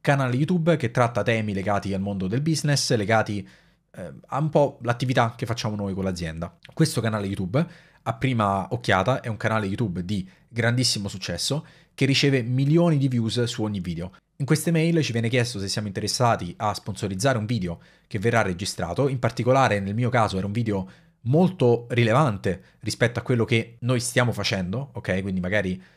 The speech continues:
l'azienda si occupa di C R M, ci chiedono se vogliamo sponsorizzare un video di questo canale di successo su i migliori C R M da utilizzare nel duemilaventitré, e in generale è un'email che sembra molto professionale, scritta da qualcuno, non so se è un profilo vero o un profilo falso, però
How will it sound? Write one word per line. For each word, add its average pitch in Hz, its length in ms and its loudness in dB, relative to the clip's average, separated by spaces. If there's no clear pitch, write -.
l'azienda 107 460 0
si 110 140 -2
occupa 107 420 0
di 104 240 -2
C 101 140 -2
R 107 220 2
M, 104 200 -2
ci - 120 -2
chiedono 131 320 0
se 113 80 -2
vogliamo 113 300 0
sponsorizzare 110 600 0
un 104 80 -2
video 107 220 -2
di 90 60 -4
questo 101 260 -4
canale 101 380 0
di 92 120 -4
successo 95 520 -2
su 113 280 0
i 110 120 -8
migliori 113 340 2
C - 160 0
R 117 220 4
M 104 60 -4
da 101 120 0
utilizzare 98 640 0
nel 107 180 -2
duemilaventitré, 95 840 -4
e 185 260 2
in 131 120 -2
generale 135 500 4
è 117 80 -6
un'email 120 300 0
che 101 100 -6
sembra 92 420 -2
molto 131 240 0
professionale, 101 720 -4
scritta 151 420 0
da 104 100 0
qualcuno, 107 760 -2
non 117 220 -4
so 143 100 0
se 131 100 0
è - 20 2
un 104 60 -4
profilo 104 260 -4
vero 120 240 4
o 110 120 -4
un 110 60 -4
profilo 104 280 -4
falso, 117 340 0
però 104 240 0